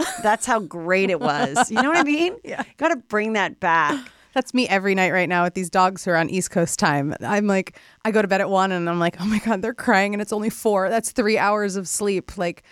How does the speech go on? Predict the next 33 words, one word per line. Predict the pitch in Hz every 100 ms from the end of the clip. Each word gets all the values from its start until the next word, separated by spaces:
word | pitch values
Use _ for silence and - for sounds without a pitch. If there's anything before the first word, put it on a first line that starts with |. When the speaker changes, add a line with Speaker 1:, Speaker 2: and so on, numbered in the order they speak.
| -
Speaker 2:
how | - 220
did | 220 196
new | 202 202
mother, | 196 185 175
how | 185
do | 226
new | 233 208
mothers | 196 190 196 180 - -
do | 214
it? | 196 180
Speaker 1:
How | 175
Speaker 2:
I |
Speaker 1:
do | 131
Speaker 2:
d-, | 226
Speaker 1:
they | 254 220
do | 165 151
Speaker 2:
<laughs> |
I | 147
Speaker 1:
it? | 143
Speaker 2:
don't | - 226 -
know. | 240
Speaker 1:
I | 247
think | - 311 311
that, | 302 269 220
um, | 220 202 185 175 165 - 269 - - _ -
with | 180 208 -
the | 202
twins, | - 190 165 160 165 - - _ _ _ _
um, | - 175 160
that | 160
you | 170
have, | 175 160 143 139 143 - - - - - _ _ _ _ _ _ -
Speaker 2:
<laughs> | -